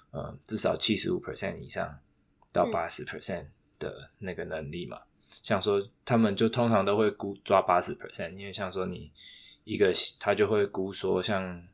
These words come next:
Speaker 1: 新进治疗师可能要看十个人嘛，那你就至少一天要看八个病人，
Speaker 2: 嗯。
Speaker 1: 那你要有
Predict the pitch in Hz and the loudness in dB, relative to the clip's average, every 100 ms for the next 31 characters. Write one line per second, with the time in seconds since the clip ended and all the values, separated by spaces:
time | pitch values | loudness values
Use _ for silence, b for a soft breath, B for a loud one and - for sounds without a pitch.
0 | _ - - - 113 110 107 101 92 82 | _ -6 -2 2 2 2 0 4 4 2
1 | 92 85 85 90 90 - 90 82 - - | -4 -6 -4 -2 -4 -6 -6 -2 -2 -2
2 | - - - - - - 92 87 80 92 | -6 -8 -8 -12 -14 -12 -12 -10 -6 -4
3 | 123 107 87 87 85 85 - 82 87 85 | -2 -4 -6 -8 -8 -6 -4 -4 -4 -6
4 | 82 80 69 - B B B B B B | -8 -12 -14 -18 B B B B B B
5 | _ - 98 92 87 82 87 78 - _ | _ 0 2 2 -2 -8 -16 -16 -20 _
6 | _ - 101 92 87 62 | _ -4 0 2 0 -4